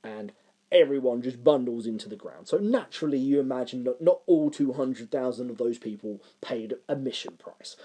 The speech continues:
At some point, they just scaled over the fence. That was it. And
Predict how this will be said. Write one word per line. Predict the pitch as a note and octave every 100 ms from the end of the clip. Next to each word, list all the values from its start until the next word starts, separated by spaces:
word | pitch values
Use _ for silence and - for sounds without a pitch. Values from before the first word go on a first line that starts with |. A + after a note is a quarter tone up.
| -
At | C3+
some | - A#3 E3+
point, | D#3 D3
they | C3
just | A2+ B2 -
scaled | - E3 C#3+ B2+
over | C3 A2 G#2+
the | G#2+
fence. | - D3 A#2+ - - - _ _
That | C3+ C#3 A2 -
was | G#2
it. | G#2 - - _ _ - - - -
And | D#3+ D#3+